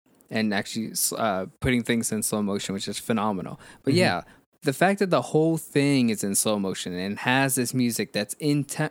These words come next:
Speaker 1: in tempo with the rest of what's going on here, that when we get to that sign, that, then it means something. Then it all ties together. It's not just arbitrarily there, like, "Oh, we're gonna have, like, this little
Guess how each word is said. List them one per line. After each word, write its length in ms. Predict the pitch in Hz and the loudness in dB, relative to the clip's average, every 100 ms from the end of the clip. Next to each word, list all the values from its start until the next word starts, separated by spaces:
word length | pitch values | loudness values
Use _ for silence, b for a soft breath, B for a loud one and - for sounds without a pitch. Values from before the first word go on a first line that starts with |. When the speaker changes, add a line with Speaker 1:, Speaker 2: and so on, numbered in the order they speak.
| - | -2
Speaker 1:
in 200 | 151 147 | 0 0
tempo 360 | - 190 156 | 0 0 2
with 220 | 113 110 - | 2 0 -2
the 100 | 107 | -4
rest 400 | 110 123 147 - | -2 0 0 -2
of 220 | 127 - | -4 -4
what's 160 | 127 | -8
going 280 | - 113 110 | -2 -2 0
on 200 | 113 160 | 0 0
here, 340 | 131 101 92 - _ _ _ _ _ _ B B B B | -2 -4 -8 -12 _ _ _ _ _ _ B B B B
that 360 | 127 135 180 156 | 0 2 2 0
when 220 | 139 131 | 0 2
we 100 | 127 | 0
get 280 | 123 131 - | 2 0 0
to 460 | - 131 120 110 113 b b b b _ _ | -2 0 0 0 -4 b b b b _ _
that 260 | 123 113 98 | 0 0 2
sign, 640 | - 147 170 151 110 104 - b b b b _ _ 160 127 | 2 2 2 2 0 -2 -6 b b b b _ _ -16 -2
that, 440 | 131 143 156 131 | 2 2 2 0
then 180 | 127 165 | 0 2
it 80 | 156 | 2
means 400 | 113 123 175 180 | 2 2 2 2
something. 380 | - 87 - 101 | -2 -4 -4 -2
Then 120 | 135 | 0
it 140 | 151 135 | 2 2
all 220 | 131 131 | 2 0
ties 360 | - 139 120 | 0 0 0
together. 460 | - 110 120 135 98 | -2 -2 0 0 -2
It's 160 | 92 - | -4 -2
not 160 | 131 | -2
just 180 | - 120 - | 0 -4 0
arbitrarily 640 | 117 120 - 127 117 113 | 0 0 0 0 0 0
there, 240 | 107 110 110 | 0 0 0
like, 240 | 101 - B B - | -2 -4 B B 0
"Oh, 140 | 131 | 2
we're 120 | 120 123 | 4 2
gonna 120 | 120 | 2
have, 260 | 120 117 | 0 0
like, 200 | 117 110 | 0 0
this 300 | - 101 - | -2 -2 -2
little 380 | 123 110 101 107 | -2 0 0 -4